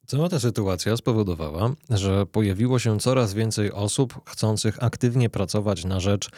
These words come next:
uogólniania dostępu do przyrody, do natury, do drzew, osób mieszkających w okre-, w obszarach urbanistycznych, zurbanizowanych. I tutaj,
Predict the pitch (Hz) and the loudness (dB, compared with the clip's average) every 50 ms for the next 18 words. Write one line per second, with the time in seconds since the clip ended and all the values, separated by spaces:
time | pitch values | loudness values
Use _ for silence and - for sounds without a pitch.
0 | - - 117 117 117 117 110 117 120 117 117 117 113 113 117 127 127 113 98 92 | -2 2 2 4 4 4 4 2 2 4 4 4 4 4 4 4 4 2 2 2
1 | 90 90 104 - _ - - 107 117 110 - - - 113 120 117 104 - 98 95 | 0 -4 -6 -10 _ -6 -2 2 2 2 2 2 2 2 2 2 0 -2 -2 0
2 | 98 87 82 - - 95 87 87 85 85 107 101 104 98 92 90 87 - 92 92 | 0 0 -2 -2 -2 -2 0 0 0 0 0 0 2 2 0 0 -2 -2 -2 0
3 | 104 117 113 113 101 87 92 82 85 85 104 127 - - - - - - _ _ | 2 2 2 2 2 0 0 -2 0 0 0 0 -2 -4 -14 -20 -20 -20 _ _
4 | _ - - 113 - - 127 107 110 110 110 107 - - 107 101 95 92 95 92 | _ 0 0 2 4 4 2 2 4 2 2 2 2 2 2 2 2 2 0 0
5 | - 98 95 87 - - - 104 98 92 95 98 98 98 98 80 92 - - 107 | 0 -2 -2 -2 -4 -8 -10 -8 -4 -2 0 2 2 2 0 -2 -2 -2 0 0
6 | 98 95 95 92 92 - - 110 - - 101 95 95 92 - - 120 104 98 98 | 2 2 2 0 -2 -2 -4 -2 0 0 0 0 0 -2 -4 -4 -2 0 0 0
7 | 92 90 90 85 - 85 - - - - - 104 - - 107 101 95 95 87 87 | 0 -2 -2 -6 -6 -8 -10 -12 -12 -12 -14 -10 -4 -2 0 0 0 0 -2 -2
8 | 85 82 85 80 80 73 71 71 73 - - - - - - - _ _ _ - | -2 -4 -4 -4 -4 -6 -8 -8 -12 -14 -16 -20 -20 -20 -20 -20 _ _ _ -10
9 | - - - 147 - 107 92 90 | -4 0 0 2 2 2 2 0